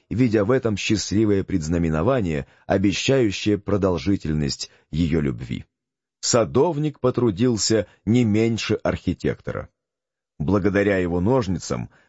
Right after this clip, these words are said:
порядок был водворен в этом девственном лесу. Не было больше ветвей, заграждавших дорожки,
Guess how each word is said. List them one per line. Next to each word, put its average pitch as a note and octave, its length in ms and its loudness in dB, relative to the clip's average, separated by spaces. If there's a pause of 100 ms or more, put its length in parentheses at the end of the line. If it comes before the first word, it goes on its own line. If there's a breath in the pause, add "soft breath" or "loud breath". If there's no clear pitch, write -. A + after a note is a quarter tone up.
(120)
порядок G#2+ 500 2
был A2 180 0
водворен G#2 560 2
в G#2+ 40 0
этом G2 300 0
девственном F2+ 540 -2
лесу. C#2+ 440 -4 (400)
Не B2 200 4
было G#2+ 220 2
больше G2 340 -2
ветвей, A2+ 420 0
заграждавших E2+ 760 -2
дорожки, D2 560 -2